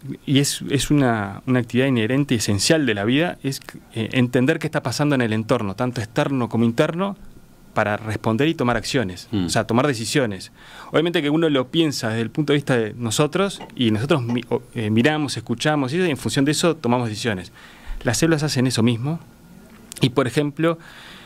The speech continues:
Speaker 1: hemos estudiado de distintos ángulos, y nos llevó dieciséis años, eh, el proceso. Eh, hay bacterias que, por ejemplo, tienen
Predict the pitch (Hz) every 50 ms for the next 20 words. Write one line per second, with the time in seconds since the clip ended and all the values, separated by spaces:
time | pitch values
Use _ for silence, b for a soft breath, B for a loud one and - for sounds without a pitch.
0 | B B 123 139 147 151 139 - 160 165 165 151 135 123 123 - 185 190 185 190
1 | 151 - - 170 165 170 175 170 180 190 196 185 - - 117 104 - - 131 151
2 | 165 165 151 139 117 104 - B B B B - 113 - - 110 113 131 123 117
3 | - 147 135 131 131 143 151 151 - - - - - 123 110 101 101 101 104 107
4 | - - - 117 101 - 110 107 101 123 131 123 - - 170 180 175 B B B
5 | B B B B B B B B B B B B B B - - - - 143 131
6 | 123 120 117 117 110 - 139 147 151 143 143 - 170 170 143 - 139 120 143 151
7 | 156 170 160 160 - - 160 165 165 165 165 165 160 123 -